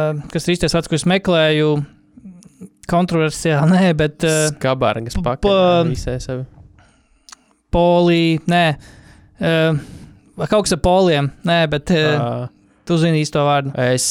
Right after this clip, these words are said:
Speaker 2: tā, es saprotu, ko tu
Speaker 1: Ā,
Speaker 2: saki, tūlīt mēs
Speaker 1: poli-,
Speaker 2: pateiksim,
Speaker 1: poli-,
Speaker 2: polarizējoši.
Speaker 1: polarizējoši, jā, tieši tā, Draymonds Greens, ā, pirmajā intervijā pēc, ā, savas, ā, pēc, pēc sev piešķirtās,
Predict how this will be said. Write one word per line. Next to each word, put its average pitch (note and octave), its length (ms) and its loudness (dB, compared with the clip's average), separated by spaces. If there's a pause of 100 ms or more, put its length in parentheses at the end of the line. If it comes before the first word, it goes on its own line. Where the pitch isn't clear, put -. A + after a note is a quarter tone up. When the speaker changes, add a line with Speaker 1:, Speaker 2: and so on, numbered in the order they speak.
Speaker 2:
tā, B2 220 -2
es B2+ 140 -4
saprotu, C3+ 260 -2
ko D3+ 140 0
tu D3 80 0
Speaker 1:
Ā, D3 80 0
Speaker 2:
saki, C#3 180 -2
tūlīt C3 240 -2
mēs B2+ 140 -2
Speaker 1:
poli-, E3 80 0
Speaker 2:
pateiksim, C3 240 2
Speaker 1:
poli-, F#3+ 720 2
Speaker 2:
polarizējoši. B2+ 720 0
Speaker 1:
polarizējoši, F3+ 800 2
jā, A#3 120 2
tieši - 280 0
tā, F#3+ 140 2
Draymonds F#3 420 2
Greens, A3+ 320 0 (400)
ā, D#3+ 200 0 (260)
pirmajā F#3 380 2
intervijā D3+ 460 0
pēc, D#3 400 0
ā, D3 120 -2
savas, D3 460 -2 (140)
ā, D3 260 -2
pēc, D#3 300 -4 (220)
pēc D#3 220 -2
sev F3 320 0
piešķirtās, D3+ 800 -2